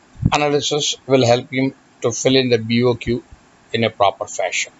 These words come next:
Finalization of the bidding amount. Getting sanction from the management in case of that bidding amount has been filled by the tendering manager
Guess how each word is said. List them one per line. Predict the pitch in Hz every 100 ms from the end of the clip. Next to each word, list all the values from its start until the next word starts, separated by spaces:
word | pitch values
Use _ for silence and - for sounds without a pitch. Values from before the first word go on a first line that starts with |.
| _ _ _ _ _ _ _ _ _ _ _
Finalization | - 143 165 196 196 - 156 - 151
of | 135
the | 120
bidding | 117 110 110
amount. | 101 90 85 - _ - - - - - - - - - - _ -
Getting | 143 220 254
sanction | - 156 156 - 170
from | 165 151 131
the |
management | 117 113 120 123 123 131 139 - _ _ -
in | 131 120
case | 123 123
of | 127 120 - - _ _ _ _ _ _
that | 123 - 117 117 123
bidding | 131 139 135
amount | 123 123 120
has | 117 107
been | 110 110
filled | - 107 104
by | 107
the | 104 104 - _ _
tendering | - 117 110 113 110
manager | 110 120 127 156